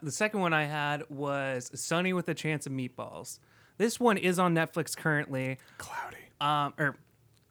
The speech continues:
Speaker 1: <laughs> yeah, <laughs> it is cloudy. Sorry, it is cloudy. I wrote it down as sunny for some reason,
Speaker 2: <laughs>
Speaker 1: but c-, cloudy with a chance of meatballs. So I had never seen this movie before. Um, the only reason why it stayed on my radar was because it was made by, uh,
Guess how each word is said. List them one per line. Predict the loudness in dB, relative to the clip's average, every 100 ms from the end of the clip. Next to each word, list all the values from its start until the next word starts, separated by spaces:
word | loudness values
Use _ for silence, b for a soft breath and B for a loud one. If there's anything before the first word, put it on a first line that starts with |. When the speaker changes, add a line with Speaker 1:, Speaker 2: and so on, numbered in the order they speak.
| _ _ _ _ -10
Speaker 1:
<laughs> | -8 -8 -10 _ -2
yeah, | 0
<laughs> | 2
it | 0 0
is | -2 -2
cloudy. | -2 -2 0
Sorry, | 4 4
it | 4
is | 0
cloudy. | 0 -2
I | 0
wrote | 2 4
it | 6
down | 4
as | 4
sunny | 2 2 6
for | 8
some | 8
reason, | 6 4 4
Speaker 2:
<laughs> | 4 2 2
Speaker 1:
but | 0
c-, | 0 -6 -6
cloudy | -2 2 2 4 4
with | 6 4
a | 2
chance | 0 2 2
of | 2
meatballs. | 0 0 0 -2 -4 -8 B B B
So | 0 6 8 8 6 6
I | 6 8 8 6
had | 4 2
never | 4 4 2
seen | 0 2
this | 0 0
movie | 0 0 0
before. | -2 -4 -4 -2 -4 -6 b b b b
Um, | 4 4 4
the |
only | 4 4
reason | 4 4 4
why | 4
it | 4
stayed | 0 0 2 4
on | 4
my | 4
radar | 4 4 4 4
was | 2 0
because | -2 0 0
it | 0
was | 0 0
made | 0 0 0
by, | 2 4 4 2
uh, | 0 -2 0 0 -2